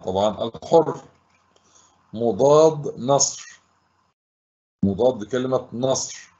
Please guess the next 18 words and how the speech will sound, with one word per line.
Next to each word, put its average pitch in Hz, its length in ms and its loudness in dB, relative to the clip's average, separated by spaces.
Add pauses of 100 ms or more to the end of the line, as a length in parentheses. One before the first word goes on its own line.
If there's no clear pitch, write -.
(440)
هل 104 140 0
هو 107 160 2
هزيمة 139 800 -2 (460)
أم 101 180 -4
تخلف 143 760 2
أم 120 160 0
تأخر؟ 113 640 0 (1080)
مضاد 90 520 0
كلمة 92 380 -2
نصر 135 440 -2 (180)
هزيمة. 95 520 -2 (1800)
بما 170 400 6
شبه 139 540 4
الشاعر 131 720 2
مصر - 560 -2 (120)
في - 220 0
البيتين 135 1080 2
السابقين، 117 1080 0